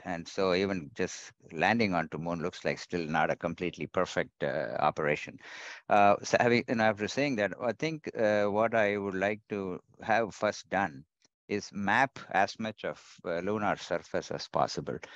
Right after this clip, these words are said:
and then design safe corridors, you know, have some highways,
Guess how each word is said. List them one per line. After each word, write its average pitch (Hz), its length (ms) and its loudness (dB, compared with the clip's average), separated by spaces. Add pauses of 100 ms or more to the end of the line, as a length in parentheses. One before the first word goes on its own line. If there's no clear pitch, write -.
(280)
and 92 220 2
then 113 460 6
design 98 800 4
safe 107 420 2
corridors, 82 920 0
you 101 120 -8
know, 85 120 -2
have 107 240 4
some 87 200 -2
highways, 90 760 0